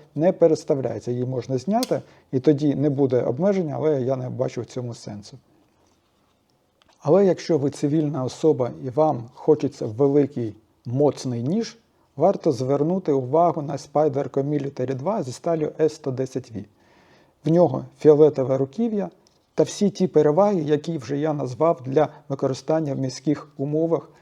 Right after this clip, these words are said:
для відкривання та закривання рукою, яка не є в рукавичці.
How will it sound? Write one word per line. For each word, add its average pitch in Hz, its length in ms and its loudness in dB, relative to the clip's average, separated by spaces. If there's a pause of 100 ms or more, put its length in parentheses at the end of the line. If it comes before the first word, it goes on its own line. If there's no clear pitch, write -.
(140)
для 135 320 0 (300)
відкривання 156 640 4
та 135 140 -4
закривання 135 720 -6 (760)
рукою, 147 600 4
яка 147 420 0 (140)
не 160 360 0
є 151 260 2
в 143 60 0
рукавичці. 127 720 -4